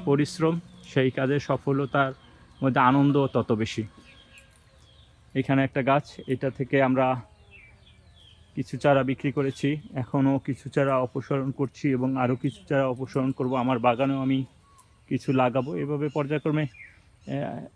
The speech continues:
একটা একটা থেকে আমরা অপসারণ করব, লাগাবো, আপনাদের জন্য কিছু রেডি রাখবো। আপনাদের যদি ভালো চারা পাওয়ার আগ্রহ থাকে এবং আমাদের কাছ থেকে সংগ্রহ করতে চান,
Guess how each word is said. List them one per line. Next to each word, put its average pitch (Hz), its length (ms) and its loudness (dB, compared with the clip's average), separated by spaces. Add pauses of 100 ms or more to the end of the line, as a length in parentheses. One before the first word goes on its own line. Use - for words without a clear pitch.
একটা 143 220 0
একটা 143 420 0
থেকে 143 260 -2
আমরা 135 240 2
অপসারণ 139 460 -2
করব, 135 260 -2
লাগাবো, 127 520 0 (140)
আপনাদের 127 400 -2
জন্য 135 200 2
কিছু 139 300 -4
রেডি 131 220 2
রাখবো। 127 340 0 (1500)
আপনাদের 165 460 4
যদি 180 360 4 (180)
ভালো 156 480 4 (420)
চারা 143 540 4 (560)
পাওয়ার 131 360 2
আগ্রহ 131 360 -2
থাকে 139 380 -6 (420)
এবং 127 200 -2
আমাদের 123 320 0
কাছ 139 220 -4
থেকে 139 140 -4
সংগ্রহ 127 300 -2
করতে 135 280 -4
চান, 151 200 -2